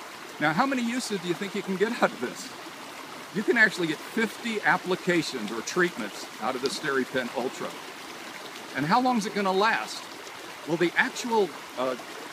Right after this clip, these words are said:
ultraviolet light generator is gonna last a very, very long time. In fact, you can get up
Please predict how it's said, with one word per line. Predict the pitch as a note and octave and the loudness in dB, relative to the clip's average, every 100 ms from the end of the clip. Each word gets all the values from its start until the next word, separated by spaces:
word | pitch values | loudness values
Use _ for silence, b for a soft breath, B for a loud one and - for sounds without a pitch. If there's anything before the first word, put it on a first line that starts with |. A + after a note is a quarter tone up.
| - - - | -12 -12 -2
ultraviolet | D#3+ G3+ G3+ F#3 F#3 F3+ C#3 | 2 4 4 4 4 4 2
light | D#3 F#3 - - | 4 2 0 -2
generator | D3 F#3 G3 G#3 A#3 - - - - | 0 4 6 4 2 -8 -12 -10 -2
is | |
gonna | E3+ D#3 | 0 2
last | D3+ D3 - | 4 2 0
a | |
very, | A#2 B2+ D#3+ E3+ E3+ - - | -4 0 2 2 2 -6 -4
very | D3 D3+ C#3+ | 0 2 2
long | C3+ C3 A#2+ | 0 -2 -2
time. | - B2 G2 E2 - - - - - - - | -2 0 -2 -6 -10 -12 -12 -12 -12 -12 -6
In | A#2+ | -4
fact, | B2 F3 F3 F3+ | 4 6 6 4
you | D3+ | -8
can | - B2 | -4 2
get | F3 | 4
up | E3 | 4